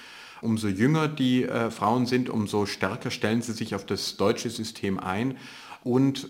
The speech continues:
streben vor allem auch soziale Berufe an. Altenpflegerin, Erzieherin, manche träumen von Lehrerin. Es gibt also Frauen, die alle Chancen ergreifen. Wir haben die ersten, die schon Führerschein haben und eine Ausbildung.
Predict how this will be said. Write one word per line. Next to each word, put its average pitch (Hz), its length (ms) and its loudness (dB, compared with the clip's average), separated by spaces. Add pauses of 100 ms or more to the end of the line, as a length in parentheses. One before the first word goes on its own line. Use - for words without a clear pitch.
streben 120 400 0
vor 104 120 -2
allem 117 140 2
auch - 140 -2
soziale 120 500 0
Berufe 92 460 -2
an. 90 320 -6 (260)
Altenpflegerin, 98 1000 0
Erzieherin, 104 1040 2
manche 98 380 0
träumen 104 440 2
von 98 200 0
Lehrerin. 117 800 4 (320)
Es 117 120 -6
gibt - 220 -2
also 101 200 0
Frauen, 107 500 0
die 101 420 0
alle 104 200 0
Chancen 107 480 -2
ergreifen. 98 680 0
Wir 104 100 -2
haben 104 140 -2
die 101 120 -4
ersten, 104 220 -2
die 110 80 -2
schon 101 220 -4
Führerschein 127 640 0
haben 143 380 0
und 101 340 -4
eine 101 300 -4
Ausbildung. 151 680 2